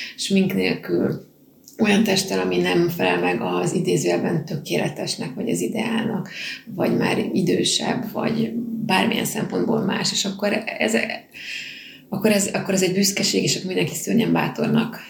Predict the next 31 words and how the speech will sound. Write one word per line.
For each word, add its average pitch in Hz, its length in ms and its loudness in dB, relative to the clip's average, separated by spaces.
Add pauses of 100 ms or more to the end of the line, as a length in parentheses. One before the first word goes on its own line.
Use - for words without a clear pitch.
(140)
tekinti - 540 -2
őket. - 280 -4
Mondjuk 170 300 -2
a - 100 -4
lelki 175 680 0
elakadásokról 175 640 0
kevesebbet - 540 -2
szoktak - 360 -10
posztolni - 460 -4
egyébként - 420 -4
az - 120 -12
emberek. 175 500 -2 (800)
Szóval, 214 300 0
hogy 220 240 2
ez 196 200 0
nekem 202 240 4
izgalmas, 185 580 0
hogy, 196 320 0
hogy 190 140 2
lehet 180 200 0
az 175 80 -2
egyik 175 220 -2
oldalon 175 280 2
alázat, 170 440 0
amit 90 260 -4
a 180 60 -6
másik - 340 -2
oldalon 78 300 -2
a - 220 -6
bátorságnak - 760 -6
hívunk. - 440 -8